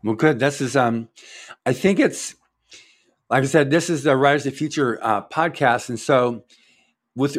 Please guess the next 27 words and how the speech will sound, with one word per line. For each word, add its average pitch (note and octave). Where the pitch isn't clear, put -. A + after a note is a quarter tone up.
illustrators D3
as G#2
well, C3
there's C3+
been F3+
a F3
lot D3
of D#3
things D#3
that A#2+
have A2
happened B2
since B2
you B2+
said C3
the B2
mid B2
eighties. A#2
What D#3
have F3
you F3+
seen E3+
as B2
the B2
trend C#3+
in A#2
publishing, A#2+